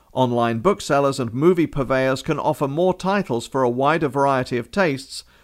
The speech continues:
than your neighborhood book or video store. And pharmaceutical companies, traditionally focused on finding the next blockbuster drug, are envisioning a day when medicines can be specifically designed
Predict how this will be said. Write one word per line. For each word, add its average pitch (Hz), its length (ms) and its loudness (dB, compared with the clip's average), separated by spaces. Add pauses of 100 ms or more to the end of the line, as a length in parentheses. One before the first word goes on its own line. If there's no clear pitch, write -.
than 139 160 -2
your 180 160 4
neighborhood 147 520 0
book 147 280 2
or 135 160 0
video 117 400 2
store. 165 500 -6 (380)
And 120 120 -6
pharmaceutical 156 760 0
companies, 156 560 -2
traditionally 147 560 -2
focused 143 440 0
on 135 140 -2
finding 127 440 -2
the 120 60 -2
next 127 360 -6
blockbuster 123 600 0
drug, 147 440 2 (280)
are 131 200 2
envisioning 180 500 -2
a 143 60 -2
day 135 260 2
when 131 240 -2
medicines 147 480 -2
can 139 160 -6
be 139 100 -2
specifically 156 800 -2
designed 127 760 -2